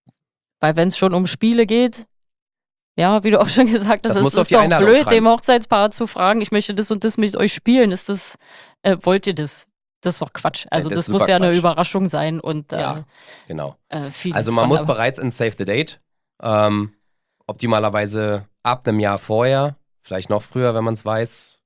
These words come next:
Speaker 2: vielleicht kurz danach, aber nicht zu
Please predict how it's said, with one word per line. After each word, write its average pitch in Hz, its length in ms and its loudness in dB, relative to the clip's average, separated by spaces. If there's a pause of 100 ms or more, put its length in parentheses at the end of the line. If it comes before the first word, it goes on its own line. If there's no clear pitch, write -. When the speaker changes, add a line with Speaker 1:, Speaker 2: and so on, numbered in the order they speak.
(120)
Speaker 2:
vielleicht - 440 -14 (220)
kurz - 260 -12
danach, 101 420 -2
aber 87 260 -6
nicht 92 260 -12
zu 156 300 -10